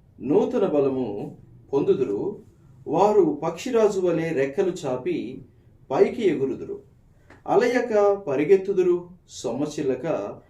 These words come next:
నడిచిపోవుదురు. దేవునికి మహిమ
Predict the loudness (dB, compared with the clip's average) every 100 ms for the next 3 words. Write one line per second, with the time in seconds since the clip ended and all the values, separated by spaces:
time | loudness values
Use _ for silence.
0 | _ _ -8 0 0 0 -8 -2 0 0
1 | -6 -8 -8 -10 -16 _ _ _ -4 -2
2 | -2 -6 -8 -12 -12